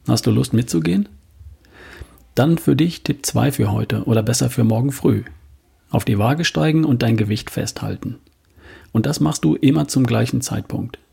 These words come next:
und immer unter den gleichen Bedingungen, um die Schwankungen durch Mahlzeiten, Trinkmenge und Darm-, Magen- und Blaseninhalt zu eliminieren.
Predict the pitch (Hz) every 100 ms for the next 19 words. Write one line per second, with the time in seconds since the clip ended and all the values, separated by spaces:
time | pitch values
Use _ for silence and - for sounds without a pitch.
0 | - 104 139 170 156 131 120 117 113 120
1 | 135 127 120 98 98 104 104 107 104 -
2 | 117 143 151 143 120 104 110 117 135 127
3 | 117 117 110 - 139 151 123 117 113 117
4 | - - - - 104 101 123 110 131 131
5 | 131 - 110 113 123 120 101 110 113 123
6 | 120 107 117 113 - - 120 117 110 98
7 | 95 95